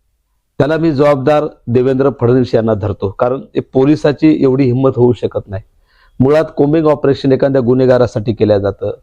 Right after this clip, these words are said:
एखाद्या जे हिट लिस्टवर जे आरोपी आहेत, जे कुख्यात आरोपी आहेत, त्यांना पकडण्यासाठी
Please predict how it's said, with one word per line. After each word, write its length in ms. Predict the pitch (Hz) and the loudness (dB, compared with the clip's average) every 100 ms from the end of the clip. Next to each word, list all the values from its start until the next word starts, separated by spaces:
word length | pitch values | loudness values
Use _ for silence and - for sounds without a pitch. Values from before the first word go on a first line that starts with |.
| _ _ - _ | _ _ -20 _
एखाद्या 440 | - 120 147 147 143 | -2 0 0 0 0
जे 160 | 135 | 0
हिट 280 | 151 135 165 | 2 0 0
लिस्टवर 400 | 160 135 180 175 | -2 0 0 0
जे 160 | 139 151 | 2 0
आरोपी 420 | 120 131 - 113 | 2 0 2 0
आहेत, 260 | 107 101 113 | 0 -2 -4
जे 260 | 113 123 | -2 -2
कुख्यात 540 | - 156 - - 202 170 | 0 -2 -4 -4 -2 0
आरोपी 300 | 147 131 117 | 0 -2 -2
आहेत, 240 | 107 107 110 _ _ _ _ - | -4 -6 -12 _ _ _ _ -4
त्यांना 220 | 143 165 | -2 -2
पकडण्यासाठी 1160 | 156 - - 139 139 127 131 117 151 165 - | -4 -6 -2 0 0 0 -2 2 4 4 0